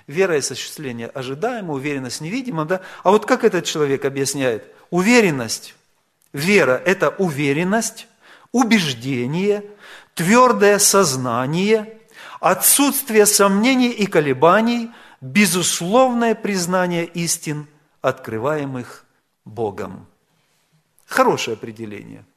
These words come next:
И вот мысль – это предположение,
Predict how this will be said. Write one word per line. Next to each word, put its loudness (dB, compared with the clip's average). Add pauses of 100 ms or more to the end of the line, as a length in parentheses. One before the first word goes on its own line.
(1200)
И 2
вот 2 (520)
мысль – 2 (560)
это 2
предположение, 0